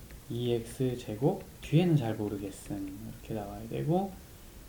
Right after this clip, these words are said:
여기서는 x 마이너스 일, x 플러스 일의 에프엑스인데,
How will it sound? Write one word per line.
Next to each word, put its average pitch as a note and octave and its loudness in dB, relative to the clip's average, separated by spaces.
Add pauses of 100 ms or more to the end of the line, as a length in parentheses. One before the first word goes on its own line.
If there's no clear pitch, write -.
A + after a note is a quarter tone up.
여기서는 B2+ 4 (600)
x A#2 -6
마이너스 A2 0
일, D3 6
x A2+ -2
플러스 D3 4
일의 B2 2
에프엑스인데, A2+ 0